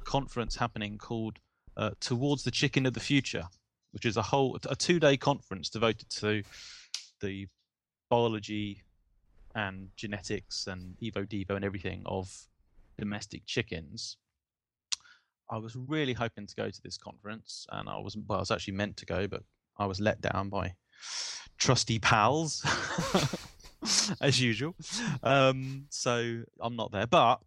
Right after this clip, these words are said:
there's a, an, another new paper that I've just become aware of, published on chickens. There's, I, I was talking, see, I, I,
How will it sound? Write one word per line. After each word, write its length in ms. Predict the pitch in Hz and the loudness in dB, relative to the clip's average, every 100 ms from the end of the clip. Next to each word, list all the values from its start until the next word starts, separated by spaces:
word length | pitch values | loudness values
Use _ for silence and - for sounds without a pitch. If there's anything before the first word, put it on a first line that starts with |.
| _ _ - | _ _ -4
there's 200 | 127 120 | -2 0
a, 100 | 123 - | -4 -2
an, 160 | 127 - | -4 -4
another 380 | 135 160 190 | 0 2 4
new 200 | 151 147 | 2 -4
paper 420 | 143 165 165 101 98 | 0 0 0 -2 -2
that 80 | |
I've 240 | 104 117 - | -2 -4 -2
just 220 | 156 - | -4 -4
become 260 | 131 131 123 | -4 -4 -2
aware 340 | 123 143 131 | 2 2 2
of, 240 | 98 98 - - - | 0 -4 -10 -20 -10
published 480 | - 110 104 - - | -2 -2 -2 -6 -2
on 300 | 135 135 127 - - | 0 0 -2 -16 -6
chickens. 520 | - 139 123 107 117 | 0 2 2 -2 -2
There's, 140 | 151 165 - | -4 -4 -2
I, 180 | 165 175 | 4 4
I 200 | 123 202 | 6 6
was 160 | 202 - | 6 2
talking, 320 | 254 190 131 | -4 -6 -8
see, 200 | 202 165 _ - | -10 -10 _ -14
I, 60 | - - | -12 -6
I, 80 | 156 | -6